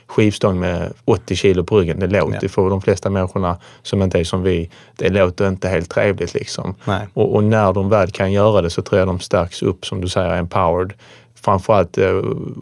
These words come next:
Speaker 1: självförtroende för en själv, för ens egen fysiska förmåga.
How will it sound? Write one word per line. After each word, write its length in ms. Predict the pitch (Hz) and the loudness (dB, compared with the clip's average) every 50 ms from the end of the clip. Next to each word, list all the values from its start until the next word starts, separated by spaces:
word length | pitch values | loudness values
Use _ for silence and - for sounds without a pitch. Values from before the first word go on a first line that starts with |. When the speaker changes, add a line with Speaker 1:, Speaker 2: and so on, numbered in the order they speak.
| - - | -16 -14
Speaker 1:
självförtroende 680 | - - 120 110 98 - - 104 - - 98 95 95 | -2 2 2 2 2 0 -4 -6 -4 -4 -2 -2 -2
för 220 | 90 - 95 92 87 | -2 0 -2 0 -2
en 60 | 87 | -4
själv, 260 | - - 123 101 85 | 0 0 2 2 2
för 120 | 85 - 95 | 0 -2 -4
ens 140 | 87 87 - | -2 0 0
egen 220 | 107 98 92 92 | 0 0 -2 -4
fysiska 580 | - - - 110 92 90 - - - - - 90 | -6 -4 -2 -2 -2 -2 -4 -8 -6 -4 -4 -4
förmåga. 580 | - - 104 113 123 92 - 98 - - 101 | -2 -2 0 0 0 0 0 -2 -4 -6 -6